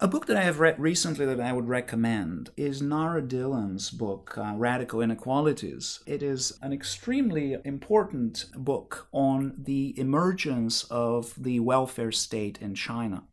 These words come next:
It is a deeply informed book that is based on primary research with, um, government documents. I like the book because it makes a counterintuitive claim,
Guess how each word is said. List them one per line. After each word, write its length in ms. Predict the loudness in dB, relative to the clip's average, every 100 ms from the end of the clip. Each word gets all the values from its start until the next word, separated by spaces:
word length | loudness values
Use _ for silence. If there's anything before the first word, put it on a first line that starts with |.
| -20 -20 -18 -18 -18 -20 -20 -20 _ _ _
It 200 | 0 2
is 280 | 2 0 -2
a 80 | -2
deeply 520 | -2 0 0 0 -2
informed 400 | -2 0 2 2
book 360 | 2 -2 -6 -12
that 260 | -4 0 0
is 160 | -2
based 540 | 0 2 2 0 -4 -2
on 320 | 0 0 0
primary 460 | -2 -2 0 2 2
research 640 | 0 0 -2 -2 -4 -8
with, 480 | -4 -2 0 -4 -8 -8
um, 220 | -4 -2
government 500 | 0 0 0 -2 -2
documents. 720 | -2 -2 -2 -2 -2 -4 -6 -8 -20 -20 -20 -20 -20 -20 _ _ _
I 80 | 4
like 300 | 6 6 2
the 80 | 0
book 260 | 2 2 -2
because 320 | -2 -2 -2
it 100 | 0
makes 320 | 0 0 -4
a 60 | -4
counterintuitive 800 | 0 0 0 -2 0 2 0 -2
claim, 480 | -2 0 0 -2